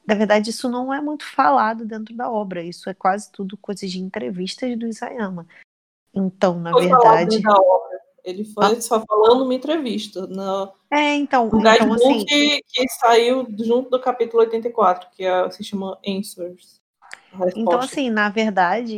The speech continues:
Speaker 1: isso não é, é, não é que isso não seja canon, mas isso não é da forma que a gente se acostumou a pensar. Isso foi um erro meu, assim, também. Tipo,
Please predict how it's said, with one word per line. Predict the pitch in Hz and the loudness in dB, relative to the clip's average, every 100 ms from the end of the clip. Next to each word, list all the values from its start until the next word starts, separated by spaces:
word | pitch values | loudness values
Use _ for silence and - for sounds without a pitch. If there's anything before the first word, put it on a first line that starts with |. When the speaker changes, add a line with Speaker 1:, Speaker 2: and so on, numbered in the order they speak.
| - | -10
Speaker 1:
isso | 190 - | -12 -10
não | 208 208 | -10 -6
é, | 208 226 277 285 269 _ _ _ _ _ _ _ _ | -4 -4 -4 -6 -10 _ _ _ _ _ _ _ _
é, | - - | -10 -2
não | 220 | 0
é | 233 | -2
que | |
isso | - 302 | -4 -4
não | 302 | -4
seja | 285 254 247 | -2 -2 -2
canon, | 233 220 196 165 | -4 -4 -4 -6
mas | 160 165 | -6 -8
isso | 175 - 214 | -10 -8 -6
não | 214 202 | -4 -4
é | |
da | 226 247 | -4 -4
forma | 240 - 190 214 254 262 | -6 -8 -6 -4 -6 -8
que | - | -2
a | 233 | -2
gente | 214 214 247 - | -2 -6 -8 -8
se | |
acostumou | 247 _ - 240 240 | -8 _ -12 -10 -8
a | 226 | -8
pensar. | 233 277 277 220 196 196 _ _ _ _ | -8 -10 -2 -2 -2 -8 _ _ _ _
Isso | 220 226 - 285 | -4 -4 -4 -2
foi | 311 311 | 0 0
um | 311 | 0
erro | 262 269 269 _ _ | -2 0 -2 _ _
meu, | 254 247 214 247 | -6 -2 0 0
assim, | 208 - | 0 -4
também. | 196 196 180 175 202 196 180 | -6 -4 -4 -4 -6 -8 -10
Tipo, | - - 185 | -12 -8 -8